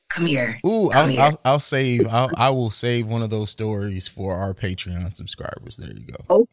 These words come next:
Speaker 1: Okay. You
Speaker 2: <laughs>
Speaker 1: see all them, subscribe to Patreon to get the goods. You're gonna hear some shit that we don't talk about here on
Speaker 2: <laughs>
Speaker 1: the actual, like, our podcast. That's where the good stuff will be. But, um, as far as her,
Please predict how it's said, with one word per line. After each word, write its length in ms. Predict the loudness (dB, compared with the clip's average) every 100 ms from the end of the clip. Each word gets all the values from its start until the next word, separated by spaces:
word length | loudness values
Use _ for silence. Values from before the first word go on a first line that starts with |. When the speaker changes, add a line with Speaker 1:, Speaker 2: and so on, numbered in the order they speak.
| _ -4
Speaker 1:
Okay. 360 | 2 4 4 0
You 200 | 0 2
Speaker 2:
<laughs> 0 |
Speaker 1:
see 260 | 2 2
all 140 | 2 0
them, 200 | 0 -2 -2 -6 -4 -8 -14 -4
subscribe 540 | -2 -2 -2 -2 -2
to 60 | -4
Patreon 640 | -4 -4 -4 -2 0 -2
to 100 | -2
get 280 | -2 -4 -4
the 100 | -6
goods. 360 | -2 0 0 -4 -8
You're 100 | -2
gonna 180 | 4 4
hear 180 | 2
some 160 | 0 0
shit 200 | 0 -2
that 120 | 0
we 80 | 0
don't 140 | 2 2
talk 240 | 0 0
about 340 | 0 2 0
here 320 | -2 -2 0 2
on 340 | 0 2 -2 -4 _ -8 -2
Speaker 2:
<laughs> 400 | 0 -2 -8 -2
Speaker 1:
the 120 | 0
actual, 380 | 0 -2 0 0
like, 140 | 0
our 80 | -4 -10 _ _ _ -4
podcast. 400 | -2 0 -2 -2
That's 220 | -4 -2
where 100 | -4
the 60 | -4
good 160 | -6 -8
stuff 140 | -8 -4
will 120 | -4
be. 180 | -4 -6 -8 -6
But, 240 | -2 -2 -4 _ -2
um, 360 | 0 4 2
as 140 | 2 -4
far 180 | -2 0
as 200 | 0 0
her, 320 | 0 2 0